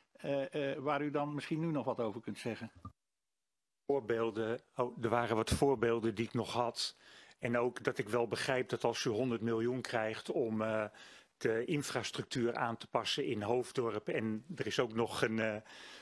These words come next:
Speaker 2: een fonds, eh, specifiek voor fietspaden waar het uitbetaald wordt met een hele moeilijke afkorting. Dan begrijp ik dat wel. Maar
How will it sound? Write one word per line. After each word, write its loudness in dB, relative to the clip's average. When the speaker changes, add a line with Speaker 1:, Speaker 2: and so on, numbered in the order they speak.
Speaker 2:
een 0
fonds, 0
eh, 2
specifiek 0
voor 0
fietspaden -2
waar 2
het 0
uitbetaald 0
wordt 0
met 0
een 2
hele 2
moeilijke 2
afkorting. 0
Dan 2
begrijp 0
ik -4
dat -2
wel. 0
Maar 0